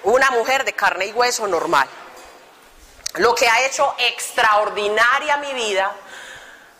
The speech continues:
ha sido Dios en mi vida.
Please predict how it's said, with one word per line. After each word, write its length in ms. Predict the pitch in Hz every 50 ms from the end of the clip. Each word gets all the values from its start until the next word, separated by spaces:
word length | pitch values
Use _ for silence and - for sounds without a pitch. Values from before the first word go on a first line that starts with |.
| _ _
ha 140 | - 185 196
sido 540 | 196 - 226 220 214 214 214 214 208 - - - - - - - - - - - - - - - - _ _ _ _ - -
Dios 640 | 170 151 214 247 262 262 175 - - - - - -
en 160 | 180 180 170
mi 100 | 165 160
vida. 220 | 151 139 123 117